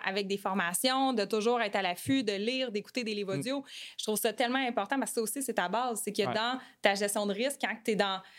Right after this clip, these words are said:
Speaker 1: un moment qui est plus difficile, puis que des fois, tu vas même te remettre en question, là, on
Speaker 2: Ouais.
Speaker 1: pense tout le temps que tout est facile, mais tu peux avoir des moments de remise en question, mais d'aller voir c'est qui tes mentors,
Speaker 2: Ouais.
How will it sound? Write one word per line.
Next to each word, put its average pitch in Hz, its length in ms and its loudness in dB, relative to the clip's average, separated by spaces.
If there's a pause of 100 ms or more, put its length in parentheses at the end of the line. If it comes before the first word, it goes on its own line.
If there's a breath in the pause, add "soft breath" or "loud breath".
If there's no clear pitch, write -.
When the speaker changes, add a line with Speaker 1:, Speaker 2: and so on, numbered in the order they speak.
(200 loud breath)
Speaker 1:
un 202 100 4
moment 196 240 2
qui 233 120 -2
est - 20 0
plus 214 160 -4
difficile, 262 580 0
puis 233 80 -2
que 185 220 -2
des 185 80 0
fois, 202 160 2
tu - 100 -4
vas 165 80 0
même 185 160 2
te 214 60 2
remettre 208 240 2
en 202 80 2
question, 214 420 0
là, 311 120 4
on 233 80 4
Speaker 2:
Ouais. 123 60 2
Speaker 1:
pense 220 160 2
tout 247 80 2
le 220 60 2
temps 262 180 2
que 254 140 4
tout 240 180 -2
est 240 120 4
facile, 240 400 2
mais 202 120 2
tu - 80 -6
peux 233 100 4
avoir 233 160 2
des 240 100 2
moments 220 240 0
de 247 60 -6
remise 220 220 -2
en 208 120 -4
question, 247 400 -2 (260 loud breath)
mais 185 80 2
d'aller 196 180 2
voir 233 180 4
c'est 233 120 -2
qui - 140 -4
tes 226 120 4
mentors, 196 600 0
Speaker 2:
Ouais. 120 160 0